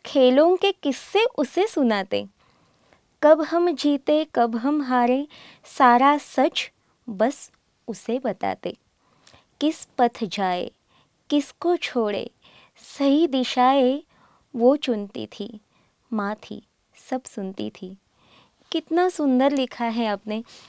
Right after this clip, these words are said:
कि आपके ज़माने में ये बातचीत होती थी, सब आप स्कूल से आते थे तो सब कुछ माँ को, जैसे कि हम लाइव टेलीकास्ट कहते हैं किसी चीज़ का, वैसा बोलना शुरू हो जाता था। लेकिन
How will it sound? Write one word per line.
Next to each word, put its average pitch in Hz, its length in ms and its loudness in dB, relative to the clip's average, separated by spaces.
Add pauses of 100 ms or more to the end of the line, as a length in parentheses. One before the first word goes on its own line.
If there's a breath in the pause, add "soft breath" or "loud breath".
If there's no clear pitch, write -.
(120)
कि 330 140 -4 (140)
आपके 247 400 -2
ज़माने 294 440 0
में 320 140 -2
ये 339 180 0
बातचीत 254 680 -2
होती 277 320 0
थी, 226 360 -6 (140)
सब 247 280 0 (160)
आप 240 280 6 (480 loud breath)
स्कूल 285 400 0
से 311 140 0
आते 269 320 2
थे 294 200 -4
तो - 260 0
सब 302 220 2 (100)
कुछ 370 200 2
माँ 285 300 0
को, 311 160 0
जैसे 277 340 2
कि 302 220 -4 (280 loud breath)
हम 285 240 2
लाइव 262 480 4
टेलीकास्ट 262 720 4
कहते 233 540 2
हैं 220 140 -4
किसी 233 260 -4
चीज़ 214 380 -8
का, 202 140 -2 (280 loud breath)
वैसा 254 400 4
बोलना 240 440 2
शुरू 254 300 2
हो 247 140 2
जाता 233 380 -2
था। 254 200 -8 (320 loud breath)
लेकिन 370 340 0